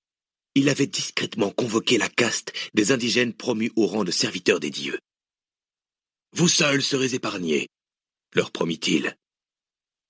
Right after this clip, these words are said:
En réalité, cette promesse revenait à les embarquer comme esclaves sur son navire pour les vendre aux plus offrants. «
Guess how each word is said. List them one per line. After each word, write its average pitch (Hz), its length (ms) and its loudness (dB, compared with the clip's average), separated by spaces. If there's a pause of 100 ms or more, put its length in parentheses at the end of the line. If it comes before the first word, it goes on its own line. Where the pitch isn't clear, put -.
En 92 100 0
réalité, 95 680 2 (540)
cette - 240 -2
promesse 120 400 0
revenait 113 320 4
à 104 80 4
les 104 160 2
embarquer 104 460 0
comme 95 160 0
esclaves 98 440 0
sur 110 140 -4
son 104 140 0
navire 95 340 2
pour 98 160 2
les 98 80 4
vendre 87 280 2
aux 82 40 2
plus - 220 0
offrants. « - 360 -6